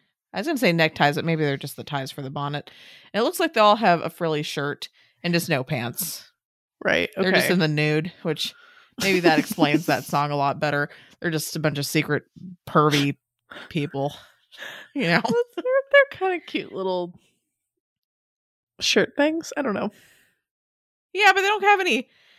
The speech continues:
Speaker 1: I mean, like, I mean, if you're singing about, like, "All the guys that turn me on, turn me down." I don't know how the song goes, but, and I'm probably
Speaker 2: That was close.
Speaker 1: exaggerating that, uh,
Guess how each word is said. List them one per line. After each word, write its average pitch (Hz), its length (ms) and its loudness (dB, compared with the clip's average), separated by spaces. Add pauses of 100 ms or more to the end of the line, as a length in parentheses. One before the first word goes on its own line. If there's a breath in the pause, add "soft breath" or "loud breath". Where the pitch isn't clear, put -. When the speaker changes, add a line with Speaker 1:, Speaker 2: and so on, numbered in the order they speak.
(200 soft breath)
Speaker 1:
I 202 60 4
mean, 214 280 2
like, 156 380 -4 (180)
I 175 60 -8
mean, 196 240 -2
if - 120 -8
you're 226 100 -6
singing 254 200 -4
about, 185 220 4
like, 170 320 2 (380 loud breath)
"All 294 240 -4
the 240 100 -8
guys 277 440 0
that 247 120 -10
turn 208 340 0
me 226 140 0
on, 190 480 2
turn 254 340 0
me 294 80 -6
down." 170 540 2
I 190 60 0
don't 202 120 0
know 160 80 -2
how 170 120 -2
the 147 100 -8
song 143 260 -6
goes, 151 280 -4
but, 151 200 -6
and - 500 -6
I'm 170 100 2
probably 151 380 4
Speaker 2:
That 226 100 -6
was 170 80 -2
close. 147 240 6
Speaker 1:
exaggerating 147 320 2
that, 143 260 -2
uh, 143 180 0